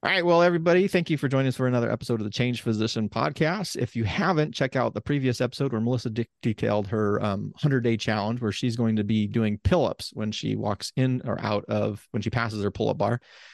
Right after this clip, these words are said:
Uh, and th-, mine is gonna be basically to track my macros for the next hundred days. So we will have an update at, in December of this year, mid-December of this year. Um,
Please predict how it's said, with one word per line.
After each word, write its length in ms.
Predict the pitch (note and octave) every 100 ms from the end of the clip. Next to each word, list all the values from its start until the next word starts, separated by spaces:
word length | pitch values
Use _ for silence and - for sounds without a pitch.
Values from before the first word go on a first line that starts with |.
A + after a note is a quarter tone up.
| - _ A2+
Uh, 240 | G2+ F#2+
and 240 | F#2 G2+ B2+
th-, 160 | C3+
mine 300 | C3+ C3+ C3+
is 140 | A#2+ A2
gonna 180 | A2
be 100 | G#2
basically 460 | G#2 G2+ G#2 G2 G#2+
to 100 | G2
track 240 | - G2 -
my 100 | G2+
macros 960 | G2 G2+ G2 G#2+ B2+ A#2+ D3 G3+ - - _
for 120 | -
the 60 | G#2+
next 200 | G#2 G#2
hundred 280 | A#2 G#2+ G2+
days. 320 | G2+ G2+ C#3+
So 140 | A2
we 100 | G#2
will 120 | A2 G2+
have 140 | G2+
an 40 |
update 320 | A#2 - A2 G#2+
at, 180 | G#2+ - -
in 240 | A2 G2+
December 480 | G2 - A#2 A#2+ A2
of 120 | G#2+
this 220 | G2+ -
year, 160 | A2+ A2+
mid-December 560 | A2 G#2+ G#2 G#2+ G#2+
of 60 | G#2+
this 180 | G#2+ -
year. 180 | C#3 D3+ - - - - _
Um, 320 | C3 C3 A2+